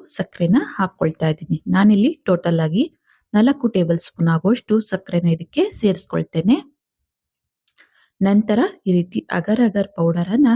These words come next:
ಒಂದು ಟೀ ಸ್ಪೂನ್ ಆಗುವಷ್ಟು ಹಾಕೊಳ್ತಾ ಇದ್ದೇನೆ. ಅಗರ್ ಅಗರ್ ಪೌಡರ್ ಅನ್ನ ಸೇರಿಸಿ ಚೆನ್ನಾಗಿ ಇದನ್ನ ಮಿಕ್ಸ್ ಮಾಡ್ಕೋಬೇಕಾಗುತ್ತೆ. ಈ ಅಗರ್ ಅಗರ್ ಪೌಡರ್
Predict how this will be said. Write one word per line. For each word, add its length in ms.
ಒಂದು 340
ಟೀ 100
ಸ್ಪೂನ್ 380
ಆಗುವಷ್ಟು 420
ಹಾಕೊಳ್ತಾ 640
ಇದ್ದೇನೆ. 320
ಅಗರ್ 360
ಅಗರ್ 340
ಪೌಡರ್ 340
ಅನ್ನ 160
ಸೇರಿಸಿ 420
ಚೆನ್ನಾಗಿ 540
ಇದನ್ನ 240
ಮಿಕ್ಸ್ 280
ಮಾಡ್ಕೋಬೇಕಾಗುತ್ತೆ. 920
ಈ 100
ಅಗರ್ 300
ಅಗರ್ 220
ಪೌಡರ್ 340